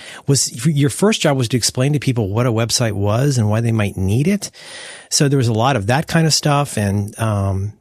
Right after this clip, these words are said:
you know, the, the people who were doing it very much treated it, it was places like the newspaper would make you a website for five dollars, you know, kind of things. That was your competition. So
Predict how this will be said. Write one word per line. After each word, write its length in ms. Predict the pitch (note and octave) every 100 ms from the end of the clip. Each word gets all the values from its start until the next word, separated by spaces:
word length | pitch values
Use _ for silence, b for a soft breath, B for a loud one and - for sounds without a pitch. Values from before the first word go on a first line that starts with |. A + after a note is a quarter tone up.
| _ -
you 120 | C#3
know, 180 | A2 G#2
the, 140 | B2
the 120 | C3+
people 240 | A#2+ G3+ D#3+
who 100 | D#3+
were 280 | A#2+ D#3+ G3
doing 280 | D3 A#2
it 100 | A2+
very 200 | G#2 C3
much 200 | C3 A#2+
treated 320 | - D3 C3 A2
it, 120 | G2 D3+
it 80 | A#2
was 140 | A#2
places 260 | - C3 -
like 120 | B2+
the 60 | A#2
newspaper 560 | G#2+ C3 - G#2 -
would 160 | G2+ G2+
make 200 | A2+ -
you 80 | A2
a 20 |
website 380 | G2 G2 - G2+
for 120 | G2+
five 280 | - F#2+ G2+
dollars, 500 | F2+ F2 E2+ G#2+ - _
you 80 | A2
know, 80 | F#2+
kind 220 | - G2+
of 40 | G2
things. 200 | F#2 F2+
That 120 | A#2+
was 120 | G#2
your 80 | G#2+
competition. 640 | G#2+ F#2 - G#2 - G2
So 260 | - G2+